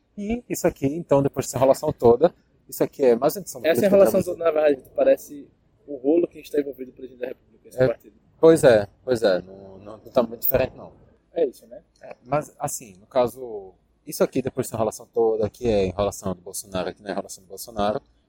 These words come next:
Speaker 1: é a introdução do Política Traduzida. Dessa vez na edição trinta e um, e o Política Traduzida, que convenhamos, sempre tem introduções e encerramentos que são um pouco de enrolação, só pra prender sua atenção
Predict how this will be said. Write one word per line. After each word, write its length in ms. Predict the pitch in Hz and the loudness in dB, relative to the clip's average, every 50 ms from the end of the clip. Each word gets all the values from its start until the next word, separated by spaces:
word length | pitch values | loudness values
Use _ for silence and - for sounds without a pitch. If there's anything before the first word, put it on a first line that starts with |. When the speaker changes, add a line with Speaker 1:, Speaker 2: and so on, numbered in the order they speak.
| _ _ _ | _ _ _
Speaker 1:
é 420 | 117 127 135 135 143 156 180 - - _ _ | 0 0 2 2 0 -2 -4 -6 -8 _ _
a 140 | - 123 139 | -6 -4 -4
introdução 800 | 147 135 - 120 123 139 - - - - 120 113 120 143 180 180 _ _ _ | -4 -2 -2 -2 -2 -2 -4 -8 -4 -4 -4 -4 -4 -6 -12 -14 _ _ _
do 120 | _ 127 147 | _ -12 -8
Política 300 | - 143 139 - - 170 | -4 -6 -6 -6 -6 -6
Traduzida. 500 | - 160 175 165 147 165 147 - - - _ _ _ _ _ _ _ | -4 -4 -4 -4 -4 -4 -4 -4 -4 -8 _ _ _ _ _ _ _
Dessa 260 | - 117 113 - 139 | -2 -2 0 0 0
vez 180 | 110 113 110 - | -2 -2 -2 -4
na 120 | 113 107 | -6 -12
edição 200 | 101 - - 101 | -14 -14 -14 -12
trinta 300 | - - 107 - - 135 | -10 -8 -6 -4 -2 0
e 80 | 135 135 | -2 -2
um, 160 | 123 151 175 _ _ _ _ _ _ _ _ | -2 -8 -16 _ _ _ _ _ _ _ _
e 60 | - 151 | -14 -12
o 40 | |
Política 280 | - 180 - - - _ | -10 -8 -8 -8 -10 _
Traduzida, 300 | - 151 156 135 135 135 | -6 -6 -6 -6 -8 -16
que 100 | - - | -20 -14
convenhamos, 580 | - 143 131 117 - 143 131 123 131 156 165 - | -10 -8 -6 -4 -2 0 0 0 -2 -2 -6 -6
sempre 320 | - - 202 214 - 220 | -4 -2 -2 -2 -2 -6
tem 220 | - - 151 131 | -6 -6 -4 -4
introduções 580 | 127 - 127 - - 135 131 - - 139 123 117 | -6 -8 -10 -8 -8 -6 -6 -8 -10 -14 -16 -18
e 40 | 139 | -16
encerramentos 520 | 139 - - 131 139 123 131 143 - - | -10 -6 -6 -4 -4 -6 -8 -10 -16 -12
que 120 | - - - | -10 -10 -8
são 160 | - 226 226 | -6 -6 -8
um 20 | |
pouco 240 | - - 240 - 190 | -6 -6 -8 -6 -8
de 60 | 175 | -10
enrolação, 500 | 185 151 165 135 131 - - - 101 92 | -4 -2 -2 -2 -2 -4 -6 -12 -12 -12
só 160 | - - 135 | -12 -12 -12
pra 100 | - - | -10 -12
prender 220 | - - 160 147 139 | -12 -14 -12 -12 -12
sua 140 | - - - | -14 -14 -16
atenção 400 | - 143 - - 151 147 170 | -14 -10 -10 -10 -10 -10 -16